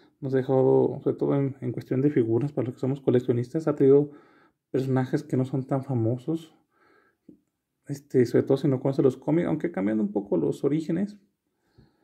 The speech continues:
Pero sigue siendo, a final de cuentas, el mismo personaje. Y como coleccionista, pues, es algo que se agradece. Otra de las figuras que no se ha, ha traído son de otros simbiotes, como el Agente Venom. Este,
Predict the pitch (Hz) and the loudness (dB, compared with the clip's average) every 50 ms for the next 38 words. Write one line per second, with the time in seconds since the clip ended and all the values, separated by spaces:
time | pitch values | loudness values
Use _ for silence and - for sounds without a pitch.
0 | _ _ _ _ _ _ - - - 175 175 165 170 - - - 165 151 147 147 | _ _ _ _ _ _ 0 2 4 6 4 4 2 0 -8 -6 0 0 0 2
1 | - 147 143 151 147 - 143 135 131 135 131 143 139 135 - 147 - 139 131 127 | 4 2 2 2 0 -2 -2 0 0 0 0 -2 -4 -2 -2 -2 0 0 2 2
2 | 131 131 127 139 131 - 151 147 147 165 160 156 147 147 175 254 - - _ _ | 2 4 4 2 2 2 0 0 4 4 4 4 4 2 0 -4 -4 -8 _ _
3 | _ _ _ _ _ _ _ _ _ _ _ _ _ _ _ _ _ _ _ _ | _ _ _ _ _ _ _ _ _ _ _ _ _ _ _ _ _ _ _ _
4 | - 143 135 127 - 139 135 131 - 135 127 127 - 147 151 175 165 - 143 - | -12 -12 -12 -6 -4 -2 -2 0 2 2 2 2 2 -2 -6 -6 -6 -6 -8 -6
5 | - 131 123 - - - - - - - 131 123 135 127 - 127 - - 120 117 | -4 -8 -8 -8 -10 -20 -20 -14 -6 -4 0 0 0 2 0 -2 -2 0 2 4
6 | 127 147 214 294 294 - - - _ _ _ _ _ _ _ _ _ _ _ _ | 4 4 4 2 0 -2 -10 -20 _ _ _ _ _ _ _ _ _ _ _ _
7 | _ _ _ _ _ _ _ _ _ _ _ _ _ _ _ _ _ _ _ _ | _ _ _ _ _ _ _ _ _ _ _ _ _ _ _ _ _ _ _ _
8 | _ _ _ _ _ - - 143 147 151 143 143 147 - 123 131 135 139 139 - | _ _ _ _ _ -10 -10 -4 -2 0 0 2 2 4 4 6 4 4 0 0
9 | 127 123 127 127 - 131 123 120 123 123 127 - - - 135 131 131 123 - - | 0 0 0 2 2 2 4 4 2 -2 -4 -10 -10 -8 -6 -4 -6 -6 -8 -6
10 | 127 123 - - 131 127 135 135 - 135 123 123 123 123 120 123 - - - 127 | -8 -6 0 0 2 2 2 0 -2 -2 -2 0 0 0 -2 -2 -4 -6 -4 -4
11 | 117 120 117 113 - 127 - - 127 117 120 117 117 113 113 - 131 123 123 139 | 0 2 0 0 0 -6 -6 -4 -4 -2 0 0 0 -2 -2 -2 -2 0 6 6
12 | 135 131 127 123 135 170 196 - - _ _ _ _ _ _ _ _ _ _ _ | 6 8 6 4 2 0 -2 -4 -12 _ _ _ _ _ _ _ _ _ _ _
13 | _ _ _ _ _ _ _ _ _ _ _ _ _ - - - 131 123 - - | _ _ _ _ _ _ _ _ _ _ _ _ _ -20 -18 -10 -10 -8 -8 -10
14 | - - 127 120 117 113 113 110 110 113 113 | -8 -2 -2 0 2 2 2 2 2 2 0